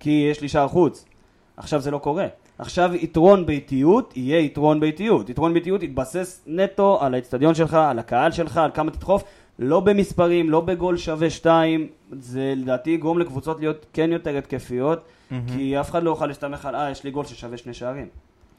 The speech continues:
Speaker 2: כן.
Speaker 1: אני מאוד אוהב את הביטול של החוק הזה. אה, ב-,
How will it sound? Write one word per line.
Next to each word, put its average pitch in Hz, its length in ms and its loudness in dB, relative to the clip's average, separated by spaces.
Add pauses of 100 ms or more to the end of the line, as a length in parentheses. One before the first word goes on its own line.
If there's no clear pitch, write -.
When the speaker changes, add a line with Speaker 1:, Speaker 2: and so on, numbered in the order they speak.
Speaker 2:
כן. 120 120 -8
Speaker 1:
אני 131 160 -4
מאוד 147 320 2
אוהב 170 120 6
את - 60 -6
הביטול 113 260 -6
של 107 120 -12
החוק 101 260 -14
הזה. 95 140 -14 (760)
אה, 110 60 -14 (680)
ב-, 123 500 -4